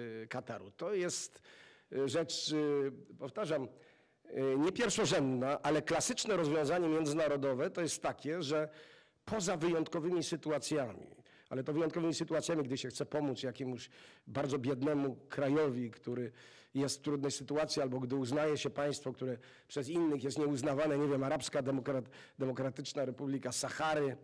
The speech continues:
yy, to wtedy się pomaga. Natomiast normalnie państwo przyjmujące nie ponosi żadnych kosztów za, yy, budowę czy za, y, ustanowienie,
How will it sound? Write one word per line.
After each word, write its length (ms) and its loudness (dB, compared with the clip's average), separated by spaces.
yy, 1040 2
to 80 -4
wtedy 280 0
się 120 0
pomaga. 420 0
Natomiast 280 -2
normalnie 560 2
państwo 480 -2
przyjmujące 640 2
nie 120 2
ponosi 380 0
żadnych 320 0
kosztów 480 -4
za, 280 0
yy, 60 -14
budowę 640 0
czy 220 -2
za, 380 0
y, 300 0
ustanowienie, 920 2